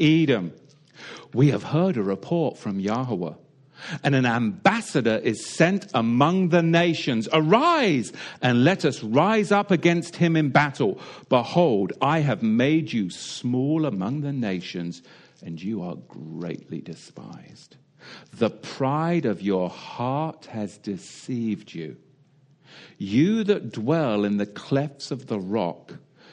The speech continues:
those whose dwelling is high, says in his heart, 'Who shall bring me down,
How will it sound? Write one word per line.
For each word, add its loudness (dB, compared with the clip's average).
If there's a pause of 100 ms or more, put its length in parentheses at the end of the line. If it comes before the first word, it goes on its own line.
(280)
those 0
whose -2
dwelling -2
is -4
high, -4 (420)
says -2
in 0
his -2
heart, -4 (360)
'Who 2
shall -2
bring -2
me 0
down, -6